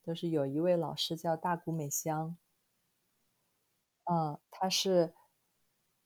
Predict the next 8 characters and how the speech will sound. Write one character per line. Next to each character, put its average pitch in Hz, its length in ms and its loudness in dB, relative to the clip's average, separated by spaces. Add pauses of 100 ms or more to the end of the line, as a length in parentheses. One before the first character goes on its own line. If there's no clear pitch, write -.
(1040)
她 202 240 -2
是 175 760 4
草 143 280 2
月 202 200 12
流 156 320 2
的 165 140 2
一 147 180 -4
个， 151 380 -2